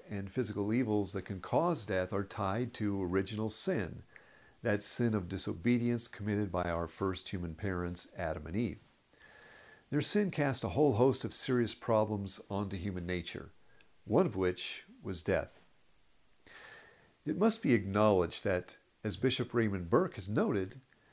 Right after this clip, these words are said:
when we think of the suffering we're enduring, we can't overlook the sins of our nation and other nations around the world, these sins we're embroiled in. These sins call for divine correction.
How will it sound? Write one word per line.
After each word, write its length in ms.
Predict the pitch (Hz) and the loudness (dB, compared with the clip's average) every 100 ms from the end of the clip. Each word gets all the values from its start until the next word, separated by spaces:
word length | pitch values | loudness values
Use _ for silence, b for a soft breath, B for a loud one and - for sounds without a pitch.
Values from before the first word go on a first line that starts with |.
| b b b b _ | b b b b _
when 140 | 131 143 | -4 0
we 120 | 151 | 0
think 280 | - 240 240 | 2 0 0
of 60 | |
the 100 | 165 | -2
suffering 560 | 117 - 147 - 135 120 | 0 2 2 2 -2 0
we're 160 | 110 101 | 0 0
enduring, 640 | 87 85 139 104 95 98 | -2 0 0 2 0 -2
we 140 | 117 110 | -4 -4
can't 420 | - 160 185 180 | -4 -4 -4 -4
overlook 540 | 143 113 117 123 123 | -4 0 2 0 -2
the 80 | - | -4
sins 400 | - - 110 113 | -2 0 0 -2
of 80 | 104 | -2
our 140 | 98 | -2
nation 500 | 92 98 98 - 104 - | -2 -4 -4 -6 -6 -6
and 160 | 95 - | -6 -4
other 240 | 139 131 | -2 -2
nations 420 | 95 92 113 101 | -2 -4 -6 -6
around 320 | 90 95 92 | -6 -4 -4
the 60 | 85 | -4
world, 500 | 87 156 107 - - b b b b b - | 0 2 2 -2 -8 b b b b b -8
these 180 | 117 107 | -2 2
sins 400 | - 139 127 107 | 2 2 0 0
we're 220 | 107 104 | 0 0
embroiled 680 | 104 87 95 110 139 85 82 | -2 -4 0 2 2 0 -6
in. 160 | 82 - - - - - _ - _ - b b b b b b b b b - | -12 -14 -20 -20 -20 -20 _ -20 _ -20 b b b b b b b b b 0
These 180 | 180 | 2
sins 320 | - 147 135 - | 4 4 2 0
call 320 | 120 117 131 | 4 4 4
for 240 | 123 123 | 4 2
divine 500 | 104 101 101 127 123 | 4 0 0 -2 -2
correction. 720 | 120 120 131 135 - 85 76 | -2 0 0 -2 -6 -8 -12